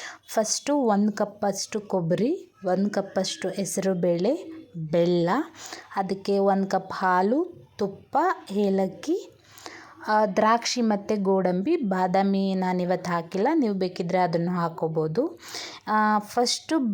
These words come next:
ಬಾಣಲಿ ಇಟ್ಕೊಂಡು ಅದಕ್ಕೆ ಸ್ವಲ್ಪ ಬೇಳೆಗೆ ತುಪ್ಪ ಹಾಕಿ ಬೇಳೆನ ಹುರ್ಕೋಬೇಕಾಗತ್ತೆ. ಅದು ಸ್ವಲ್ಪ ನೀರೆಲ್ಲ ಹೋದ್ಮೇಲೆ ಹೆಸರು ಬೇಳೆ, ಒಂದು ಕಪ್ಪಷ್ಟು ಹೆಸರು ಬೇಳೆನ ಹಾಕಿ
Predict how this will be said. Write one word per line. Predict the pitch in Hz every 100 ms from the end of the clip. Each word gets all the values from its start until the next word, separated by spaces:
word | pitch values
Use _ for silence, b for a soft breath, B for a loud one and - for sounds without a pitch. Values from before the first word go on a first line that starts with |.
| 190 185
ಬಾಣಲಿ | 202 208 226 226 226
ಇಟ್ಕೊಂಡು | 214 - 190 202 302 - B B B B
ಅದಕ್ಕೆ | 226 214 208 202 311
ಸ್ವಲ್ಪ | 320 - - 226 233 233 - - - 226 226
ಬೇಳೆಗೆ | 196 180 202 208 220 220 208
ತುಪ್ಪ | 208 220 - -
ಹಾಕಿ | 233 214 190 190 233
ಬೇಳೆನ | 208 196 196 190 220 302 302
ಹುರ್ಕೋಬೇಕಾಗತ್ತೆ. | - 220 196 190 175 170 175 170 165 160 277 370 - B B B -
ಅದು | 196 202
ಸ್ವಲ್ಪ | 220 202 208
ನೀರೆಲ್ಲ | 202 208 202 202 196
ಹೋದ್ಮೇಲೆ | 196 190 180 185 190 277 403 - B B
ಹೆಸರು | - 202 202 214
ಬೇಳೆ, | 202 196 190
ಒಂದು | 185 196 202
ಕಪ್ಪಷ್ಟು | 196 190 - 196 - 196
ಹೆಸರು | 175 190 190 196
ಬೇಳೆನ | 190 190 190 185 185
ಹಾಕಿ | 180 180 175 - 294